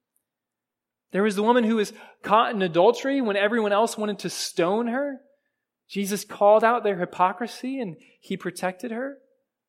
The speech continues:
There was the immoral woman that came to the dinner that we was having with the Pharisees, and the Pharisees were rejecting her, saying, "Don't you know that this is an immoral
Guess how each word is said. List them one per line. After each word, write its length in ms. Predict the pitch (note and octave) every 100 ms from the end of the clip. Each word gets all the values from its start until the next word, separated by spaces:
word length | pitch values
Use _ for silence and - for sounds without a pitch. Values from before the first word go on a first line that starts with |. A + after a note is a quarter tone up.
| _ _ _ _ _ _ _ _ _ _ _ -
There 120 | F3
was 140 | F#3+
the 240 | F#3 G#3+ - - -
immoral 500 | F#3 F3 F3+ A#3 B3
woman 260 | A#3+ A#3+ C4+
that 140 | A3
came 280 | - G3 A3+
to 80 | G#3+
the 100 | F#3
dinner 460 | E3 D3 A3 C4+ C#4+
that 160 | G#3+
we 120 | G3+ G#3
was 140 | G#3
having 320 | G3+ G#3+ A3+
with 120 | G#3+
the 80 | G3
Pharisees, 720 | - G3 A3 B3+ B3 C4+ C#4+
and 80 | A3+
the 60 | G3
Pharisees 480 | G#3+ A3 A3 A3 F#3+
were 140 | F#3+
rejecting 600 | E3+ D3+ D3 F#3 - B3+
her, 120 | B3
saying, 280 | A#3+ G#3+ G3+
"Don't 260 | G#3 B3 A#3
you 80 |
know 520 | G3 D#3+ D#3 G3+ C4 B3+ - _ -
that 140 | F3
this 200 | G3+ A3
is 140 | G#3+
an 120 | F#3 F#3+
immoral 600 | E3+ E3+ F#3+ G#3 G3